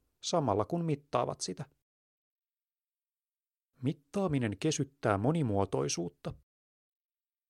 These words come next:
Mitattavuus myös litistää todellisuuden yksiulotteiseksi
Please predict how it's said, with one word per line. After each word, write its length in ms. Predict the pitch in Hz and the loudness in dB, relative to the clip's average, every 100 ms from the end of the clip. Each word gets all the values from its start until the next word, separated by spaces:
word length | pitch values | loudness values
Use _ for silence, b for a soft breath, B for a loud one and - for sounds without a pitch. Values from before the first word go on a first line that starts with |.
| _ _ _ _ - | _ _ _ _ -4
Mitattavuus 800 | 139 214 - 190 156 160 - - _ | -2 0 -2 -2 0 -2 -4 -8 _
myös 260 | 120 120 120 | -2 0 2
litistää 520 | 147 - 196 - 117 | 0 0 -2 0 2
todellisuuden 640 | - 151 135 117 113 120 | 4 4 4 2 2 2
yksiulotteiseksi 1200 | 165 170 - 156 131 127 143 135 139 - 143 - | 0 -2 0 4 4 2 2 2 0 -4 -6 -8